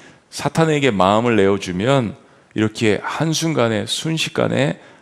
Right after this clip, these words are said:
아수라장이 될 수 있습니다. 근데 여러분, 잘 기억하세요. 사탄은 이 작업을 아주 오랫동안 걸쳐서 했을 것입니다.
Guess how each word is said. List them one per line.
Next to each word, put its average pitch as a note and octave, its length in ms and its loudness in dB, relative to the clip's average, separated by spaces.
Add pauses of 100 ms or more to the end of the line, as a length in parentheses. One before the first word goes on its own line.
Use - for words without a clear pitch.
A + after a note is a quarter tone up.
(320)
아수라장이 A2 600 0
될 F2 160 0
수 - 160 -6
있습니다. - 640 -8 (840)
근데 A2 200 0
여러분, G#2 220 2
잘 F#2 260 0
기억하세요. F#2+ 720 -2 (540)
사탄은 C3 680 0 (480)
이 A2+ 120 -2
작업을 G#2+ 720 0 (840)
아주 - 160 -8
오랫동안 B2 640 0
걸쳐서 G2+ 460 -4
했을 G2+ 240 -4
것입니다. - 680 -8